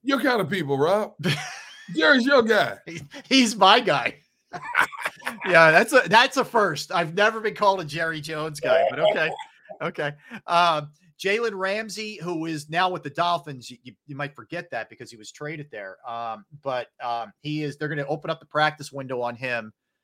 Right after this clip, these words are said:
Speaker 2: starting this week, Derek, but he's not expected to play against the Eagles. They're gonna ease him back into practice.
Speaker 1: Okay.
Speaker 2: He's, uh, he's made really good progress from that knee, but, uh, he's not ready to play against the Birds.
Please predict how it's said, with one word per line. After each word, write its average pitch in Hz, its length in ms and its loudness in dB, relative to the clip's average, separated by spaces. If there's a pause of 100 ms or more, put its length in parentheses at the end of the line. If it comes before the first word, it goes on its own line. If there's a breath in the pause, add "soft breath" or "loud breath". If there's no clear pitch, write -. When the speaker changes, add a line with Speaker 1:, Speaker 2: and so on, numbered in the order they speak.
(180)
Speaker 2:
starting 151 380 0
this 127 160 -10
week, 151 260 -6
Derek, 135 260 0 (140)
but 160 280 4
he's 143 300 -8
not 165 240 4
expected 147 480 -4
to - 40 -20
play 131 220 -2
against 120 300 -10
the 104 80 -20
Eagles. 110 500 -14
They're 117 100 -14
gonna 123 140 -12
ease 135 260 -4
him 135 140 -6
back 127 300 2
into 107 160 -12
practice. 120 640 -4 (500)
Speaker 1:
Okay. 117 140 -8
Speaker 2:
He's, 123 200 -6
uh, 123 320 0
he's 127 220 -12
made 123 320 -8
really 143 320 -4
good 127 160 -6
progress 123 480 -4
from 110 140 -14
that 104 200 -8
knee, 131 440 -8 (440)
but, 127 380 0
uh, 110 320 -2
he's 120 220 -12
not 143 200 2
ready 127 180 -4
to 110 60 -12
play 117 200 -6
against 101 240 -12
the - 80 -20
Birds. 82 460 -14